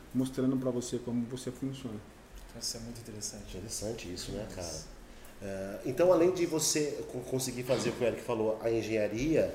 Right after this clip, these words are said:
Speaker 3: da equipe, se eu sou, por exemplo, um empresário e quero vender mais, tem como você me ajudar?
Speaker 1: Sim. O que acontece? Pra você vender mais, você precisa ter pessoas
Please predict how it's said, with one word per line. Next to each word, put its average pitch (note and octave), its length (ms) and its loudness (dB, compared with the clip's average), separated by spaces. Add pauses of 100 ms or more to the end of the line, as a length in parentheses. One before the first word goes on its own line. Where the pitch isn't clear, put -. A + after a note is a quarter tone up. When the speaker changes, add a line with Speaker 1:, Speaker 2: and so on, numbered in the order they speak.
(140)
Speaker 3:
da F2 80 -2
equipe, C#3 500 -2 (640)
se - 160 2
eu E3+ 60 6
sou, F3+ 340 8 (100)
por C#3 140 4
exemplo, C3 300 4
um - 20 4
empresário A#2 760 4 (640)
e A2+ 120 2
quero A#2+ 880 6
vender B2+ 280 4
mais, - 680 0 (760)
tem B2 120 2
como A#2 200 0
você G#2+ 100 -6
me G2+ 80 0
ajudar? A2 420 0 (800)
Speaker 1:
Sim. A#2 240 -4 (440)
O - 40 -18
que E3 60 2
acontece? D3 540 0 (1200)
Pra E3+ 140 8
você G3 240 4
vender C3+ 260 4
mais, C3+ 400 2 (300)
você - 160 -8
precisa B2+ 420 2
ter C3+ 400 0
pessoas D3+ 480 2